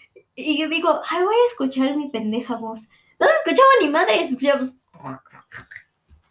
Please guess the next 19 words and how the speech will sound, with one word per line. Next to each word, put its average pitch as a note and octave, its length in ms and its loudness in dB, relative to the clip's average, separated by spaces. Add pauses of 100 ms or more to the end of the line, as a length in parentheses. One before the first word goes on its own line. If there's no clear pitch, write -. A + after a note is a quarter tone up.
(380)
pero, A#3+ 460 4 (480)
pero B3 200 -10
que - 140 -14
chinguen E4+ 340 2
a A#3+ 100 2
su - 80 0
madre. - 340 -2 (680)
Este, A3+ 680 4 (600)
vamos C#5 280 4
a C#4+ 60 6
hablar D4+ 320 4
de C#4 380 0
thirteen E4 880 -4
Reasons C#4 840 -4 (420)
Why. A3+ 460 -4
Tengo C4 240 6
varios C4 320 4
puntos. D#4+ 380 -4 (500)
Eso B4+ 140 0